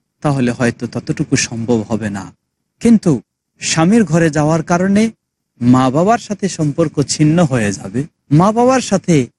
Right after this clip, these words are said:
সম্পর্ক রাখবে না, মা বাবার সাথে আচার আচরণ ভালো করবে না, বিষয়টি এমন নয়। বরং স্বামীর সাথে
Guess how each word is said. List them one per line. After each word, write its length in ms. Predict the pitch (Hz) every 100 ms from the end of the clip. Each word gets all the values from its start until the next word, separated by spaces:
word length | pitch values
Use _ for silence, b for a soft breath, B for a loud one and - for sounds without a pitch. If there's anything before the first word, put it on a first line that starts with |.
| _ _ _ _ _
সম্পর্ক 520 | - 165 160 156 139
রাখবে 520 | 165 135 113 107 127 151
না, 220 | 175 185 _ _ _ _ -
মা 200 | 143 175
বাবার 280 | 180 208 247
সাথে 500 | 226 208 170 180 156 - _ _ _ _ _
আচার 320 | 127 131 170 143
আচরণ 420 | 127 135 120 110 _ _ _ _ 107
ভালো 240 | 117 139
করবে 340 | 135 180 202 208
না, 220 | 190 190
বিষয়টি 480 | - 131 - 143 127
এমন 320 | 107 107 107 101
নয়। 200 | 98 95 - _ _ -
বরং 280 | 117 113 107
স্বামীর 360 | - 113 113
সাথে 420 | - 120 - 110